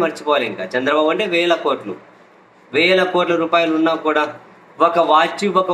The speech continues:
ఉంగరం కూడా చంద్రబాబు గారు కొనుక్కోకుండా సేవింగ్ చేస్తూ ఉన్నారు. ఒక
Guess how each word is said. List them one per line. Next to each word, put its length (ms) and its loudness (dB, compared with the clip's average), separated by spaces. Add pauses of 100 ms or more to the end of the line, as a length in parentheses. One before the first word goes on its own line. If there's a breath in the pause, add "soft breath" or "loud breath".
(120)
ఉంగరం 340 0 (100)
కూడా 180 2 (120)
చంద్రబాబు 400 0
గారు 260 -4
కొనుక్కోకుండా 560 -2
సేవింగ్ 460 -2
చేస్తూ 340 -4
ఉన్నారు. 300 -4 (680)
ఒక 200 0